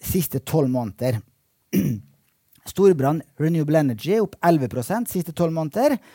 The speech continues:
Det er også da betydelig svakere enn, eh, det globale indeksfondet. Eh, likeså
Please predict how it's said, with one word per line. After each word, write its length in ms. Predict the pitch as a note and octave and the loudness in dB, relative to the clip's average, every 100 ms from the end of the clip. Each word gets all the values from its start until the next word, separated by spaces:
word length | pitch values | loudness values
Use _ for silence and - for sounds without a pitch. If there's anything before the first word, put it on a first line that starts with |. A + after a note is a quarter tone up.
| - - _ | -20 -20 _
Det 100 | F#3 | 0
er 60 | F#3+ | 0
også 220 | - F#3 | 0 0
da 80 | F#3 | 0
betydelig 480 | E3 - E3+ B2 A#2+ | 0 2 2 2 0
svakere 400 | E3 F3 A#2+ E2+ | 0 -2 -4 -6
enn, 200 | A#2+ A#2+ | -6 -4
eh, 460 | A#2+ A#2+ A#2+ A#2+ - | -2 -2 -2 -4 -6
det 220 | B2+ C3 C#3 | -6 -6 -4
globale 320 | D3 C#3+ C3+ | 0 2 2
indeksfondet. 600 | B2+ G#2+ - B2+ F3+ C4 F#3+ - - - - | 0 -4 -8 -4 0 0 -2 -12 -20 -20 -18
Eh, 400 | - C#3 D3+ D3+ B2+ _ - _ _ - - | -6 -2 0 -2 -4 _ -20 _ _ -14 -2
likeså 640 | F3 G3 C#3+ B2 E3 A3 | 0 0 -2 -2 0 0